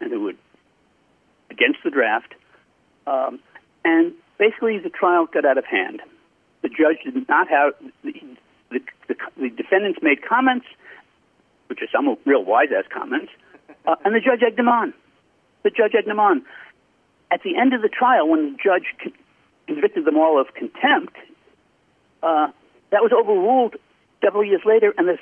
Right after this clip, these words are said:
appellate judges said that the judge's behavior was awful, that the judge provoked them. Uh, so that, that's what happened there. As, as I say, and the, one of the amazing things in that trial, by the way, originally,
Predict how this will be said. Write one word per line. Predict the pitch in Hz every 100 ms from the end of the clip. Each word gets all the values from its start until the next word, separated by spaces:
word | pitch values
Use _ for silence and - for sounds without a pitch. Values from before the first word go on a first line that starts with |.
| - -
appellate | - - 320 -
judges | 151 269 -
said | - 240
that | 214 226
the |
judge's | 196 - 233 226 254 -
behavior | 196 220 220 233
was | 233 208 _
awful, | 233 294 - 202 135 - _ _ _ _ _ _ _
that | 190 220
the |
judge | 208 - 226 247 -
provoked | 214 180 131 -
them. | - - - _ _ _ _ _ _ _ _ _ _ _
Uh, | 156 143 -
so | 160
that, | 185 -
that's | 185 311 -
what | 185
happened | 196 185 135 147
there. | 226 120 110
As, | 131 156
as | 156
I | -
say, | 180 - - _ _
and | 170 165 170
the, | 185 180 151 175
one | 202 254
of |
the | 185
amazing | 123 147 - 131
things | 113 113
in | 107
that | 107
trial, | 113 117
by | - -
the | 113
way, | 131
originally, | 147 233 - 160 139 131